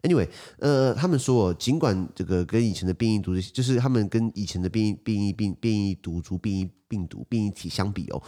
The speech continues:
Omicron 似乎引起的这个严重的疾病跟死亡人数比较少，但是它的这个抗原性显示哦，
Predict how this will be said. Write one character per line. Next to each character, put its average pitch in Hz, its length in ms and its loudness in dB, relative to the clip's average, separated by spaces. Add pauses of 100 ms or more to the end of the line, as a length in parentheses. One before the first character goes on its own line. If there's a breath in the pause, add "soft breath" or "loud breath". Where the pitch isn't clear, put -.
(260 loud breath)
Omicron 131 480 2
似 - 180 -2
乎 110 200 0
引 95 120 -4
起 - 160 -6
的 - 80 -8
这 80 80 -4
个 82 200 0
严 85 220 -2
重 104 140 0
的 85 120 -2
疾 - 180 -10
病 95 160 -6
跟 95 100 -2
死 - 140 -4
亡 82 80 -4
人 82 80 -4
数 92 80 -4
比 73 60 -12
较 98 80 -4
少， - 380 -6 (340 loud breath)
但 185 100 2
是 175 140 2
它 165 100 2
的 151 100 2
这 127 80 -2
个 127 120 2
抗 135 220 -2
原 92 120 0
性 98 240 -2
显 80 240 -4
示 98 160 -4
哦， 80 160 -2